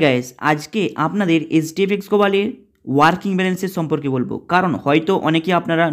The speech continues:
নতুন পিডিএফটা দেখেছেন, কিন্তু actually কি জানেন এই পিডিএফটা actually কি মিনিং বলছে এই ওয়ার্কিং ব্যালেন্সের সম্পর্কে? কারণ এই ভিডিওতে বলবো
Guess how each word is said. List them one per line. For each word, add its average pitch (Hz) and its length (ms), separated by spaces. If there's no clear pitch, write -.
নতুন 139 300
পিডিএফটা 165 380
দেখেছেন, 147 340
কিন্তু 208 220
actually 196 360
কি 185 140
জানেন 160 220
এই 180 100
পিডিএফটা 175 520
actually 180 400
কি 175 80
মিনিং 147 200
বলছে 165 280
এই 175 140
ওয়ার্কিং 135 420
ব্যালেন্সের 165 380
সম্পর্কে? 165 380
কারণ 175 200
এই 220 160
ভিডিওতে 220 300
বলবো 180 220